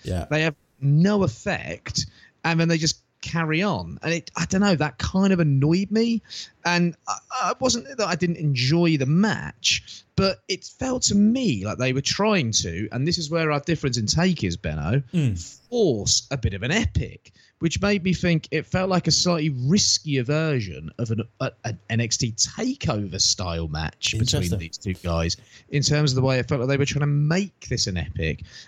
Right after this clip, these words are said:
Speaker 2: rather than let it flow and naturally kind of turn into an epic. And I think that they've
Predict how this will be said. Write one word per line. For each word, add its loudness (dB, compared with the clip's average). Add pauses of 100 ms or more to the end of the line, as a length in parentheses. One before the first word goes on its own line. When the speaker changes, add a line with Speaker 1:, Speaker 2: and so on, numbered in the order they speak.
(200)
Speaker 2:
rather 0
than 2
let 2
it -4
flow 0
and -4
naturally -2
kind 0
of 0
turn -2
into 0
an -6
epic. -8 (320)
And -2
I 0
think -2
that -8
they've 0